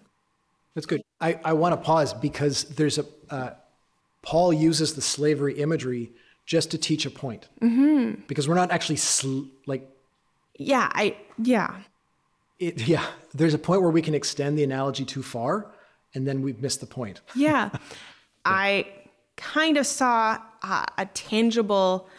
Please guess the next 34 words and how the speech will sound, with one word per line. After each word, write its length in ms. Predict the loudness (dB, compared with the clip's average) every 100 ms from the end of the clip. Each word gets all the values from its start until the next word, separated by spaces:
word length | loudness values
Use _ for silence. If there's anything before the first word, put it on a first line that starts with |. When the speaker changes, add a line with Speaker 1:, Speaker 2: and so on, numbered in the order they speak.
| -20 -20 _ -2
Speaker 2:
example 720 | -2 -2 -2 0 0 -2 -2
of 180 | -2 -2
this 280 | -4 -4 -8
this 240 | -10 -6
week 280 | -4 -4 -8 _ _ -6 -6 0
in 100 | 4
a 140 | 4
show 600 | 2 -2 0 2 4 2
that 340 | 2 0 0 -2
my 100 | -2
husband 280 | -2 -2 -2
and 80 | -2
I 80 |
watch. 320 | -4 -6 -10 -18 -20 -20 -20 -20 _
And 300 | -4 0 0 -4 -18 _ _
there's 160 | -10 -8
this 160 | -8 -2
lovely 320 | 0 2 2
lady, 260 | 4 2 0
and 80 | -2
she's 180 | -6
a 100 | -10 -12 -14
housekeeper 540 | -2 0 0 -4 -2 -2
for 160 | -2
this 240 | -2 -4 -4
really 300 | 2 4 4
rich 220 | 0 -2
family. 360 | -6 -4 -6 -8 -18 -20 -20 _
She 140 | -6
gets 220 | -4 -2 0
married, 840 | 4 6 6 4 2 2 -2 -8 -12 _ _ -12
and 100 | -10
she 240 | -8 -8
quits. 800 | -10 -16 -2 -2 -2 -10 -12 -12